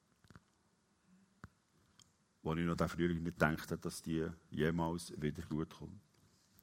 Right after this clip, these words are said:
Darum habe ich mich entschieden, ich will dem Gott immer wieder neu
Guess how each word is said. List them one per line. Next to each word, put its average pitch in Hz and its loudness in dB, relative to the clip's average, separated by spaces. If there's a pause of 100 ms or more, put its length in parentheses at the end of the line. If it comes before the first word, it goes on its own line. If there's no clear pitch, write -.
(720)
Darum 92 0
habe 85 6
ich 101 6
mich 107 8
entschieden, 95 4
ich 80 4
will 76 0
dem 76 0
Gott 80 -2
immer 90 2
wieder 90 0
neu 90 4